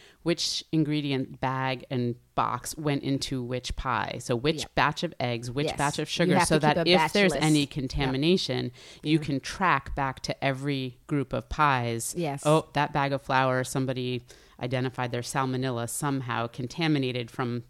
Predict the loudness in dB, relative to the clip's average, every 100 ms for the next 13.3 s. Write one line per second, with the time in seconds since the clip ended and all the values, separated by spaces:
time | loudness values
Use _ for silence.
0 | _ -4 -2 -2 -2 0 -2 0 2 2
1 | 4 2 2 0 -2 0 0 2 -2 -2
2 | -4 -14 -8 -2 0 0 -2 -4 -4 -6
3 | -10 -4 -4 -4 -8 -6 -6 -4 0 0
4 | -2 -2 -2 -2 -2 -4 -2 -2 -2 -4
5 | -4 -4 -4 -6 -6 -2 0 4 4 4
6 | 2 0 -4 -4 -4 -6 -8 -6 -2 0
7 | 0 -2 -4 -8 -10 -4 -2 0 -2 -4
8 | -6 -2 -2 -2 -4 -4 -6 -6 -2 0
9 | 0 -2 -4 -2 -2 -2 -4 -6 -8 -8
10 | -6 -4 -4 -6 _ -16 -8 -4 -2 -2
11 | -2 -4 -6 -6 -4 -4 -4 -10 -14 -4
12 | 0 2 0 -4 -4 0 2 0 -2 -2
13 | -2 -4 -10